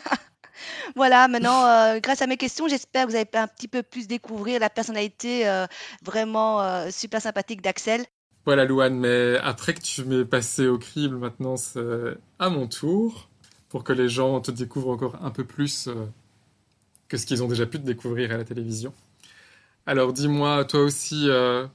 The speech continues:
Speaker 2: thé ou café ?
Speaker 1: Ah, moi, je suis une grande amatrice de thé.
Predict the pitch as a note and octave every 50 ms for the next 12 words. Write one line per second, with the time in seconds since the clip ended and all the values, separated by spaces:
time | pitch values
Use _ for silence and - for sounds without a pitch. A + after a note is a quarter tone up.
0 | _ _ - - F#3 G#3+ A#3+ B3+ B3 - C#3 B2+ - C3+ C3+ C#3+ C#3 - _ _
1 | _ _ _ _ _ _ _ _ _ _ - G#3 G#3+ G#3+ G#3+ G#3+ G#3+ - A#3 A3+
2 | G3+ E3 G3+ G3 B3+ C4+ C4 B3+ A#3+ A#3 - - B3 G#3+ F#3 G#3+ - _ - G3
3 | F#3